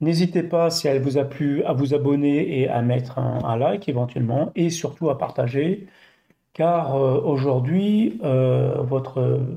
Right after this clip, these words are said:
l'une des meilleures, j'ai pas dit la meilleure, mais j'ai, l'une des meilleures défenses, c'est le savoir, car comme vous le savez, je ne vous apprends rien, le savoir est une arme, et plus vous en savez, mieux vous prote-, vous, vous défendez,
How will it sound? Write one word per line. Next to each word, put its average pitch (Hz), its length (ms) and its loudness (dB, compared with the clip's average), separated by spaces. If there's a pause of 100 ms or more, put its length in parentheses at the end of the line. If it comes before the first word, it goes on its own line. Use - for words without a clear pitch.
(240)
l'une 160 420 0
des 143 120 0
meilleures, 147 680 0 (420)
j'ai 127 220 -2
pas 127 180 -2
dit 127 240 -4
la 131 120 0
meilleure, 147 400 2
mais 151 140 2
j'ai, 135 160 0
l'une 156 440 0
des 139 100 0
meilleures 139 320 2
défenses, 160 720 -2
c'est - 280 -4
le 156 100 0
savoir, 143 500 -2
car 139 200 0
comme 143 160 -2
vous 127 160 0
le 127 40 0
savez, 131 500 -2 (520)
je 123 180 0
ne 190 120 2
vous 156 180 0
apprends 127 220 -2
rien, 160 320 -2 (100)
le 143 160 0
savoir 139 380 0
est 123 180 -6
une 117 100 2
arme, 160 360 -2 (480)
et 120 80 -2
plus 190 500 0
vous - 220 -10
en 127 140 2
savez, 127 520 -4 (280)
mieux 139 360 2
vous 151 220 0
prote-, - 560 -8
vous, 131 260 0
vous 127 340 0
défendez, 135 720 -4